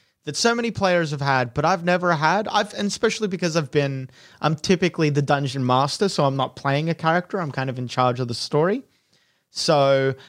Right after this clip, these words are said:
I've not gotten as many opportunities to do that sort of stuff as I'd like to, but there have absolutely been characters that I've played in the past where I was like,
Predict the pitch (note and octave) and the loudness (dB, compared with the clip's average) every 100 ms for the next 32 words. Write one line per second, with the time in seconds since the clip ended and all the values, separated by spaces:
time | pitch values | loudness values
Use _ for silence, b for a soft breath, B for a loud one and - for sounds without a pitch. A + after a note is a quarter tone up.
0 | B D#3 A3+ A3+ A3 G3 D#3+ D#3 D#3+ D#3 | B -2 0 0 0 -2 -2 0 0 -2
1 | D3+ D#3 D#3 D3 D#3+ - D#3 E3 C#3+ A#2+ | -4 -4 -4 -2 -2 -2 -2 -2 -4 -6
2 | G#2+ - A#2 A2+ A2+ A2+ A#2+ A2+ - A2+ | -6 -6 -2 0 0 0 -4 -4 -2 -2
3 | - A#2+ B2 B2 B2 C3 A#2+ A2+ F#3 G3 | 0 0 0 2 0 0 -4 -4 -2 -4
4 | - B B F#3+ G#3 G3+ G3 - G3 E3+ | -4 B B 2 2 2 0 -2 0 0
5 | E3 D3 D3+ D3+ C#3 C#3+ - C3+ C#3+ C3+ | 0 -2 -2 0 0 0 -2 -2 0 0
6 | B2+ C#3 B2+ B2+ B2 B2 A#2+ - C3+ B2+ | 0 -2 -2 -6 -6 -4 -4 -4 0 2
7 | B2 C3 - C3+ B2+ - | 0 -2 -2 0 0 -4